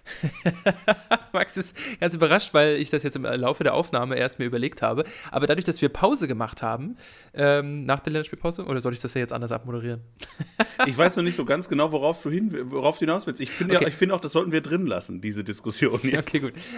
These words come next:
Speaker 1: Okay. <laughs> Okay. Die Idee ist,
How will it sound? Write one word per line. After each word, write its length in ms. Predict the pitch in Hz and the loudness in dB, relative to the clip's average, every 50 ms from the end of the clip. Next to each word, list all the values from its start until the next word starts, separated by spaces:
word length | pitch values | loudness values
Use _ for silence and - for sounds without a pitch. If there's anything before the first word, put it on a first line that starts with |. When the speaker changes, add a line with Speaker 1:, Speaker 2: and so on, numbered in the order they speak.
| 208 - | -12 -6
Speaker 1:
Okay. 300 | - 156 - - 147 - - 190 196 | -6 -2 2 2 2 2 2 -4 0
<laughs> 600 | 175 214 208 143 - 196 - 156 - 415 392 - - | 0 0 2 4 4 4 4 4 2 2 -2 -4 -4
Okay. 240 | - - - 123 - - - - - - - - - | -6 -6 -8 -8 -8 -8 -18 -18 -18 -16 -6 0 2
Die 80 | 180 | 2
Idee 240 | 180 165 180 190 240 | 4 6 6 6 6
ist, 560 | 240 160 147 156 190 240 - - - - - | 6 4 4 4 2 2 -2 -8 -12 -14 -16